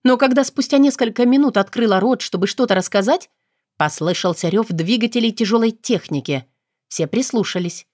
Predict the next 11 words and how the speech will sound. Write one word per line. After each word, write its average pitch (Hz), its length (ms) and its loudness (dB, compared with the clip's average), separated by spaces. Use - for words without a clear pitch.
Машины 151 500 -2
приближались, 156 840 -2
и 170 80 0
еще 214 500 2
через 226 320 0
несколько 233 440 0
секунд 269 560 -2
в - 160 -16
комнате 240 500 2
задрожали 240 580 0
стекла. 151 760 -4